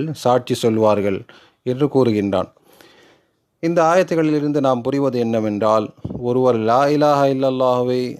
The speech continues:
சொல்வாரானால், அதனுடைய பொருள் அவருக்கு தெரிந்திருக்க வேண்டும். இரண்டாம் நிபந்தனை அல் யகீன்.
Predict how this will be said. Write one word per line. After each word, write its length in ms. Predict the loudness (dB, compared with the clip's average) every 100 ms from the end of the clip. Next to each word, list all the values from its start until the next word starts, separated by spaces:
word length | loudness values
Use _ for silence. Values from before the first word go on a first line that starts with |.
| -12
சொல்வாரானால், 800 | -6 0 2 4 4 2 2 0 -2 -14 _ _ _ _
அதனுடைய 440 | -4 -2 -2 0 0 0
பொருள் 300 | 0 2 4
அவருக்கு 520 | 4 2 -2 -4 -6 -6 -12 -18 -8
தெரிந்திருக்க 540 | -4 -2 0 -2 -2 0
வேண்டும். 440 | 2 2 0 -2 -4 -6 _ _ _ _ _ _ _ _ _ _ _ _ _
இரண்டாம் 480 | 0 2 4 4 2
நிபந்தனை 500 | 0 -2 -2 -2 -2 -6 -10 -10
அல் 180 | -6 -4
யகீன். 520 | -4 -2 0 0